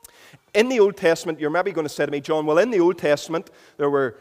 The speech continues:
certain people who were shepherds." In the Old Testament, whenever,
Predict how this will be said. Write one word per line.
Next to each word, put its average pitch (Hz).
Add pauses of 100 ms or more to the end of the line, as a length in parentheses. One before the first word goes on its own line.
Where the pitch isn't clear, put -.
(160)
certain 175
people 160
who 143
were 127
shepherds." 165
In 202
the 233
Old 175
Testament, 143 (220)
whenever, 175